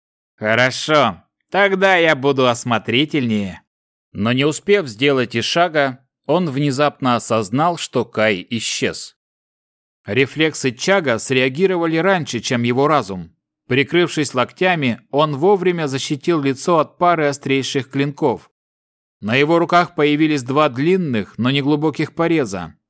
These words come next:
а сам Дарган был вынужден сделать шаг назад, чтобы не отлететь из-за чудовищной мощи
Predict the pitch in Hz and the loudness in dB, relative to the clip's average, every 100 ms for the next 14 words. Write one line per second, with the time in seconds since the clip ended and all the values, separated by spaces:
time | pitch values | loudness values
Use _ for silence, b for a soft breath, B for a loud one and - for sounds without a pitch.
0 | _ 110 123 208 214 185 185 175 185 170 | _ -4 -2 0 0 2 0 2 0 2
1 | 147 143 165 165 147 143 143 120 143 135 | 2 2 2 -2 -2 -4 -6 -2 0 0
2 | - 139 - 143 143 160 113 _ - 135 | 0 -2 0 -4 0 0 -2 _ -8 -4
3 | 117 120 117 110 117 117 170 165 - 131 | -2 0 0 -2 -4 -2 -2 -2 -4 -4
4 | 127 113 131 131 175 147 - 127 120 170 | -4 -4 -4 0 0 -2 -2 -2 0 -2
5 | 165 - 135 | -4 -2 -2